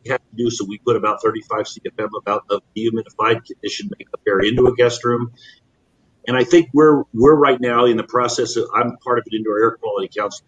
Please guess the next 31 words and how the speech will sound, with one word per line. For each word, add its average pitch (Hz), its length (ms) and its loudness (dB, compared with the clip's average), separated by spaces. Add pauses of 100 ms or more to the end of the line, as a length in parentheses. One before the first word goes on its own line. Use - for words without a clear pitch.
at - 60 -20
Marriott 107 380 -4
that - 100 -20
we've 110 140 -2
been 107 160 -4
working 98 240 -2
on 95 40 -14
this 95 120 -10
stuff - 200 -18 (140)
for 87 140 0
a 85 40 -4
year. 95 300 -2 (800)
Um, 101 400 4
and 104 140 -6
we 123 120 2
have 110 100 4
investigated 107 520 0
a 98 40 4
lot 101 220 4
of - 80 -8
different - 300 -6
technologies. 113 720 -4
And 95 100 -2
I 98 60 -2
gotta 104 340 -6
tell 117 140 2
you, 101 180 4
as 95 320 -2
we've 98 180 -8
talked 107 280 -4
already, 110 500 0